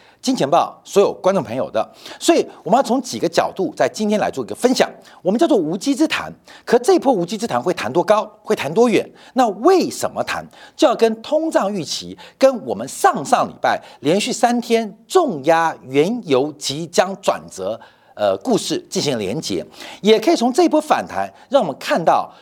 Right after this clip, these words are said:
所谓的戴维斯双击真正的主跌段到底要用什么样的方式来做展开。所以我们能够预测转折，这个转折代表经济分析的系统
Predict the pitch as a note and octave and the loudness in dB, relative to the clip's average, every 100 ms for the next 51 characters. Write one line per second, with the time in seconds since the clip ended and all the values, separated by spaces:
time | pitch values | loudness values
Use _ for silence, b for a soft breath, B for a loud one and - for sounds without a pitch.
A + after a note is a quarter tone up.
0 | B - G3 D3+ C#4+ D#4 D3+ - D4+ B3+ | B -2 0 2 2 2 -2 0 0 0
1 | C3+ C3+ - F#3+ - C4+ C#4 - F2+ E2+ | 0 -2 -4 -8 -2 -2 -2 -8 -12 -12
2 | B B _ F#4+ F#4 F#4 E4 F#3 D#3+ - | B B _ 2 2 2 2 0 -4 -4
3 | C#3 F#2+ F#2 G#2 - F3 - b b F#4 | -4 -4 -2 0 2 0 -2 b b 2
4 | E4 E3+ A2+ E2+ _ _ G#3+ F#3 A#2+ - | 2 0 -4 -16 _ _ 2 2 -4 -2
5 | - F2+ G#3 C#4+ C3+ - C4+ C4+ G#3+ - | -2 0 0 0 2 0 0 -2 -6 -6
6 | - C3 C3 F#3+ F2 - C#3+ C#3+ B B | -4 -2 0 0 -2 2 0 0 B B
7 | B - E4+ - D#3+ F3+ C#4 D#4 D4+ C#4+ | B 2 4 4 2 4 4 4 4 4
8 | A#3+ - A2 F2+ - G2+ C3 B - F4+ | 2 0 -2 -4 -2 0 0 B -4 -2
9 | - D3 G2+ G#2 A#2+ - D#3 G#2 - A3 | 2 2 0 -2 -2 0 0 0 -2 -4
10 | A3 G3+ G3+ E3+ C#3 - C#4 B2 | -2 -2 -2 -2 -2 0 0 -2